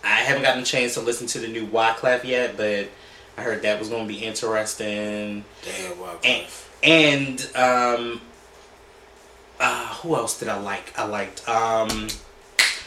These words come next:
Speaker 1: Ty Dolla Signs.
Speaker 2: Yeah, of course. He
Speaker 1: Ty
Speaker 2: always,
Speaker 1: Dolla
Speaker 2: he got
Speaker 1: Signs.
Speaker 2: bangers. He always
Speaker 1: Yo,
Speaker 2: got bangers.
Speaker 1: that album is
Speaker 2: That nigga's
Speaker 1: dope.
Speaker 2: always got fucking bangers.
Speaker 1: That album is definitely dope. Like, if you guys have not checked out Ty Dolla Signs, make sure that you check
Speaker 2: He
Speaker 1: out.
Speaker 2: literally always got fucking bangers.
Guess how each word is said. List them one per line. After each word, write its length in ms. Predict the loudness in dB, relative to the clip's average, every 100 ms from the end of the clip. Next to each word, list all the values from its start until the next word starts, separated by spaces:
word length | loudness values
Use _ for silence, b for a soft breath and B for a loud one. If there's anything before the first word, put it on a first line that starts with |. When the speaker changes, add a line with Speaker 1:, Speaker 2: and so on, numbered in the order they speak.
| -10 4
Speaker 1:
Ty 260 | 8 8
Dolla 260 | 8 6 4
Signs. 440 | 0 -4 -8 -12 -4
Speaker 2:
Yeah, 160 | 0 0
of 120 | 0
course. 280 | -10 -8 -4
He 80 | 4
Speaker 1:
Ty 160 | 6
Speaker 2:
always, 80 | 8
Speaker 1:
Dolla 220 | 8 8
Speaker 2:
he 60 | 8
got 280 | 8 6 4
Speaker 1:
Signs. 20 |
Speaker 2:
bangers. 380 | 2 0 -2 -2
He 80 | 0
always 120 | 4
Speaker 1:
Yo, 80 | 6
Speaker 2:
got 100 | 4
bangers. 160 | 2 4
Speaker 1:
that 260 | 4 6
album 300 | 6 4 2 -4 2
is 80 | 8
Speaker 2:
That 80 | 12
nigga's 120 | 12
Speaker 1:
dope. 120 | 10
Speaker 2:
always 160 | 6 4
got 200 | 2 2
fucking 300 | -2 -4 -4
bangers. 440 | -6 -6 -6 -2
Speaker 1:
That 220 | 4 6 8
album 420 | 8 6 4 2
is 80 | 0
definitely 920 | -2 2 2 2 -2 -4 -4 -6 -4
dope. 340 | -2 -4 -4 -10 -16 -8
Like, 260 | 0 0 0
if 160 | -6 -6
you 80 |
guys 260 | 2 4 4
have 100 | 0
not 180 | -2 0
checked 200 | 0 2
out 120 | 0
Ty 220 | 2 2
Dolla 240 | 4 2 2
Signs, 260 | -2 -4
make 140 | -4 -4
sure 160 | -4
that 160 | -6 -8
you 60 |
check 180 | -4 -2
Speaker 2:
He 60 | 4
Speaker 1:
out. 80 | 8
Speaker 2:
literally 320 | 8 8 6
always 260 | 4 2 -4
got 180 | -8
fucking 340 | -8 -10 -10 -12
bangers. 460 | -12 -12 -14 -14